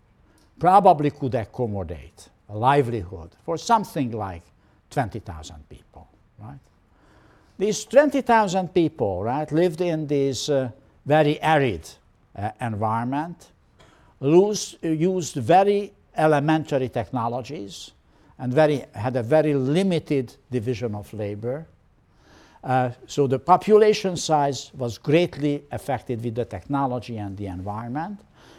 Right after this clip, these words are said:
and they had mechanical solidarity, <laughs> right? Uh, that was the way how society was organized. Now, today, uh, we figured out how to solve the, uh,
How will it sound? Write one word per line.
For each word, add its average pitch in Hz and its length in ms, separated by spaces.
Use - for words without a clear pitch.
and 254 100
they 311 180
had 330 460
mechanical 196 640
solidarity, 113 760
<laughs> - 200
right? - 320
Uh, 131 120
that 175 260
was 160 220
the 135 100
way 131 280
how 113 180
society 101 600
was 92 280
organized. 76 840
Now, 180 400
today, 151 520
uh, 131 460
we 117 160
figured 117 460
out 135 300
how 107 240
to 107 140
solve 101 400
the, 92 340
uh, 87 60